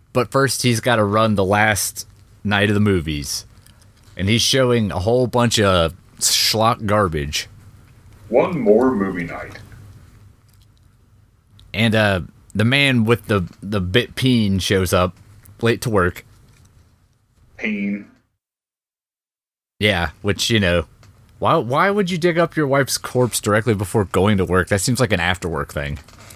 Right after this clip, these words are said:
Speaker 2: It seems like it would be a, a bit of a, you know, a, a kind of a go either way job. So, yeah, you'd think you do that after work. But this guy, he, he,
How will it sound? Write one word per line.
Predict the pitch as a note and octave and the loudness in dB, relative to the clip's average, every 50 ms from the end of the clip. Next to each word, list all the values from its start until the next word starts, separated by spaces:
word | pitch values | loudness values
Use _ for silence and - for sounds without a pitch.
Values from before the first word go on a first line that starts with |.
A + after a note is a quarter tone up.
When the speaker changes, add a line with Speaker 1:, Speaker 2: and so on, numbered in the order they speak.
| - - - - - - _ _ _ _ _ _ _ _ _ _ _ _ _ _ _ _ _ _ - - - | -20 -20 -20 -20 -20 -20 _ _ _ _ _ _ _ _ _ _ _ _ _ _ _ _ _ _ -20 -18 -8
Speaker 2:
It | - D#3+ C#3+ C3+ C3 - | -4 0 0 0 0 -4
seems | - - A3+ G#3 D#3+ | -6 -4 -4 0 2
like | D3 C3 C3 | 2 2 2
it | C3+ | 0
would | C3+ C3 B2+ B2 | 0 0 0 2
be | A#2+ G#2+ | 2 4
a, | G#2+ G#2 G2+ | 4 4 2
a | F#2 F2+ F#2 G#2+ G#2+ | 0 0 -2 -4 -2
bit | G#2 - A#2+ | -2 0 -2
of | A2+ - - | -2 0 0
a, | A2 A#2 A#2 A#2 | -2 -2 -2 -4
you | B2+ B2+ | -6 -4
know, | B2 A2+ A2 A2 | 0 0 0 2
a, | G#2 G#2+ A2 A#2 - | 0 0 -2 -4 -4
a | - | -4
kind | C#3 C3 B2+ | -2 -2 0
of | A2 A2 | 0 0
a | G#2+ G#2 A2 G#2 | 0 -2 -2 -4
go | - - B2 B2 A#2+ A#2+ A2 | -6 -4 -2 0 0 0 0
either | A2+ A#2 A#2+ A2+ G#2+ | 0 0 0 -2 -2
way | G#2+ A2 G#2+ G#2 G2+ | 0 0 0 0 -2
job. | G2+ A2+ A2 G#2 G2+ F#2+ F#2 F#2 F2+ - | -4 -2 0 0 0 0 -2 -4 -6 -10
So, | - - F#2 F#2 | -14 -14 -12 -10
yeah, | G2+ G2+ G2 G2 | -6 -4 -2 -2
you'd | G#2 A2+ A2+ - | -2 -4 -6 -6
think | - B2 A2 G#2+ G#2+ | -8 -8 -8 -8 -10
you | G2 | -8
do | G2+ G2+ | -6 -4
that | F#2+ F#2+ F2+ - | -4 -2 -2 -2
after | F#2+ G2 G2 - F2+ - | -2 -4 -4 -6 -10 -12
work. | - - F#2 - - - | -12 -12 -12 -14 -12 -12
But | - D#2 - - - | -10 -10 -10 -8 -2
this | - G#3+ - - | -2 -2 -2 0
guy, | - G#3+ G#3+ G#3+ G#3 A#3 | 2 4 4 6 4 4
he, | B3 A#3+ A#3 G3+ - | 2 -2 -4 -6 -8
he, | F3+ G3+ A3+ A#3 A3+ | -8 -8 -6 -6 -6